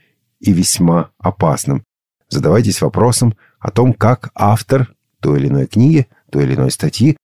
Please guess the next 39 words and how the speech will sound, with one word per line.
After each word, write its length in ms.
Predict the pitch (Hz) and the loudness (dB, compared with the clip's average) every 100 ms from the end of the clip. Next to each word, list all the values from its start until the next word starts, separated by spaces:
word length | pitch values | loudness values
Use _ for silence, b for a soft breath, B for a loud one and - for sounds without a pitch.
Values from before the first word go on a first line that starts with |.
| _ _ | _ _
относится 680 | 85 - 92 95 123 - 117 | -4 0 0 0 -2 -4 -4
к 60 | |
Священному 580 | - 80 - 82 87 87 | -2 -4 0 0 2 0
Писанию. 480 | - - 80 67 65 b b | -2 -2 0 0 -2 b b
Ну, 160 | 104 120 | -2 -2
кстати, 440 | - - 104 107 | -2 -2 0 0
в 100 | 95 | -4
тексте 440 | - 110 110 - - | -2 0 0 -2 -6
статьи, 400 | - 78 104 104 | -4 -4 0 0
в 100 | - | 0
тексте 320 | 87 - - | -4 -4 -8
книги 400 | - 101 113 101 - _ _ _ | 0 2 2 0 -6 _ _ _
вы 200 | 73 87 | 0 0
это 180 | 80 73 | 2 0
можете 380 | 165 - - | 0 -2 -2
увидеть. 380 | 87 131 160 - - _ _ _ - | 0 2 2 -2 -12 _ _ _ -4
Ну 120 | 110 | -2
и, 300 | 135 104 90 | 0 2 2
кроме 340 | - 98 123 | 0 2 2
того, 240 | 104 90 82 | 2 2 2
если 260 | 73 - | -2 -4
какие-то 480 | - 78 - 82 - | -8 -6 -2 -2 -2
тексты 440 | - - 165 - 156 | -4 -4 -4 -2 -4
этого 280 | - 147 | -2 -2
автора, 300 | 156 - 117 | -2 -2 -8
произведения 520 | 113 87 80 85 78 71 | -4 -4 -2 0 0 0
этого 200 | 71 69 | -2 -4
автора 300 | - 65 64 _ _ _ | -4 -6 -6 _ _ _
вам 220 | - 73 76 | -4 -2 0
уже 180 | - | -2
известны, 480 | 80 101 143 147 156 b b b | -2 2 2 2 0 b b b
вы 240 | - - - | -2 -2 0
можете 440 | 101 95 95 92 | 0 0 0 -4
ответить 440 | - 90 92 85 | -4 -4 -2 -2
на 60 | 80 | -2
этот 160 | 76 80 | -2 -4
вопрос 260 | - 85 | -2 -4
даже 200 | 73 78 | -2 -2
заранее. 520 | 76 92 85 65 - | 0 0 0 -2 -6